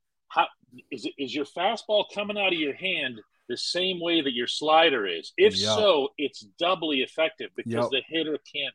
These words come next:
Speaker 1: read it.
Speaker 2: Can't
Speaker 1: The
Speaker 2: read
Speaker 1: hitter
Speaker 2: it.
Speaker 1: can't read the release. And if you're in the major leagues and you've got Andrew McCutchen at the plate, and there's even a millifraction of a difference, Kutch is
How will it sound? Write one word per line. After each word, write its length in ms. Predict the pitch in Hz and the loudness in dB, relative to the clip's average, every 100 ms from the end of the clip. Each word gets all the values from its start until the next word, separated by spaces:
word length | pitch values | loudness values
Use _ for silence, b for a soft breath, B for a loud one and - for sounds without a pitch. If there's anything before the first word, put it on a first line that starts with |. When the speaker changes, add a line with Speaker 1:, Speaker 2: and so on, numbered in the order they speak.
| 113 | -6
Speaker 1:
read 260 | 123 123 | -2 -2
it. 80 | 101 - _ _ - | -4 -14 _ _ -8
Speaker 2:
Can't 300 | 147 139 117 | -2 0 4
Speaker 1:
The 40 | |
Speaker 2:
read 140 | 139 - | 4 4
Speaker 1:
hitter 160 | 165 | 2
Speaker 2:
it. 60 | - | 0
Speaker 1:
can't 260 | 170 165 135 | 0 2 4
read 280 | 151 151 127 | 4 4 4
the 80 | |
release. 680 | 117 113 123 120 - - - - _ _ _ _ | 0 2 2 0 0 -6 -8 -12 _ _ _ _
And 100 | 120 | -8
if 100 | 117 | -2
you're 160 | 160 208 | 2 2
in 80 | 208 | 2
the 80 | 175 | 2
major 380 | 190 190 151 | 2 2 2
leagues 340 | 147 185 175 127 | 4 4 4 0
and 100 | 135 | -2
you've 200 | 185 190 | -2 2
got 160 | 185 | 4
Andrew 340 | 170 190 160 165 | 4 2 2 0
McCutchen 560 | 143 - 190 - - | -2 4 4 4 -2
at 80 | 127 | -12
the 80 | - | -12
plate, 400 | - 180 160 131 _ _ _ _ - | 0 2 2 0 _ _ _ _ -10
and 140 | 120 | 0
there's 260 | 156 190 196 | 4 4 2
even 240 | 196 180 | 0 0
a 80 | 143 | -4
millifraction 1400 | 135 139 151 180 220 220 - - 170 185 190 - 151 135 | -6 -10 -4 4 6 6 4 -2 2 2 2 -4 -6 -6
of 100 | 117 | -6
a 40 | |
difference, 720 | 98 151 - 214 214 - - _ _ _ - | 0 2 2 0 -2 -4 -8 _ _ _ 4
Kutch 280 | 214 214 175 | 6 6 0
is 140 | 120 | -6